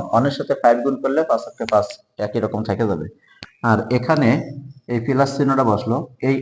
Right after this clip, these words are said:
a minus one দিয়ে যদি এটাকে ভাগ করি, তাহলে a minus one-এর সাথে a minus one কেটে যাবে, থাকবে হলো a minus five।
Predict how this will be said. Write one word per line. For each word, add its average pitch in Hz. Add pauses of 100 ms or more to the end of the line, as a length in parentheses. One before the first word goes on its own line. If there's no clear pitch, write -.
(140)
a - (100)
minus 151 (140)
one 123
দিয়ে 131
যদি 123
এটাকে 120
ভাগ 104
করি, 139
তাহলে 117 (140)
a - (100)
minus 143
one-এর 123
সাথে 143
a -
minus 123
one 131
কেটে 143
যাবে, 90
থাকবে 107
হলো 135 (100)
a 127
minus 120
five। 90